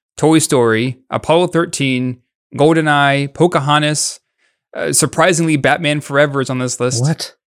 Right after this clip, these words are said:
Speaker 1: Seven, Casper, Waterworld, and Jumanji.
Speaker 2: Mm.
Speaker 1: So,
Speaker 2: <laughs>
Speaker 1: of course, a lot of these are both famous and infamous for numerous reasons.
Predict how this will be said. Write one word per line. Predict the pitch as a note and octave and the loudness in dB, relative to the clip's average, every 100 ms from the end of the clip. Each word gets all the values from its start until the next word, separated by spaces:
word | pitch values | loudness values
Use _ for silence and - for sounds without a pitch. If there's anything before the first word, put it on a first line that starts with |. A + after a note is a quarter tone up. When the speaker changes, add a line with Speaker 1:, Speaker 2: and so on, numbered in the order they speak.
| _ - | _ -4
Speaker 1:
Seven, | - E3 D#3+ D#3+ D#3+ D3+ | 0 2 4 2 0 -6
Casper, | - C#3+ C#3+ D#3 C#3+ D3 C3+ _ _ - | -2 -2 -2 -2 -2 -2 -8 _ _ -10
Waterworld, | A2 C3 E3+ E3 D3 D3+ C#3+ E3 F3 - _ | 0 2 2 2 0 0 2 0 -4 -12 _
and | - C3+ | -4 -2
Jumanji. | B2+ B2+ C3 C#3 B2+ | 0 0 0 0 2
Speaker 2:
Mm. | C#3 C3+ A2+ F#2 - _ - | 4 4 2 -4 -18 _ -10
Speaker 1:
So, | - B2+ A2+ G#2+ G#2+ | 0 2 2 0 0
Speaker 2:
<laughs> | F3 | 0
Speaker 1:
of | C3+ | 0
course, | G#3+ G3 D#3 - - - _ _ - | 2 2 2 -2 -4 -12 _ _ -8
a | - D#3+ | 0 2
lot | E3+ F#3+ | 4 2
of | F3 | 2
these | E3 D3+ C3+ - | 0 0 -2 -4
are | C#3 C3+ C3 A#2+ A#2 - _ _ _ _ _ - | 0 2 2 0 -4 -10 _ _ _ _ _ -2
both | C#3 D3 A#2+ | 2 4 2
famous | - F3+ F#3 D#3+ D#3 | -2 -2 0 0 0
and | C#3+ C3 | 0 0
infamous | C3+ C#3+ C#3 B2+ A#2+ - | -2 -2 -4 -4 -4 -6
for | - A#2+ A2+ A2+ | -4 -2 -2 0
numerous | C3+ B2+ B2 A#2+ - | -2 0 -2 -2 -4
reasons. | A#2+ A#2+ A#2 A2 G#2+ - | -4 -2 -2 -4 -6 -10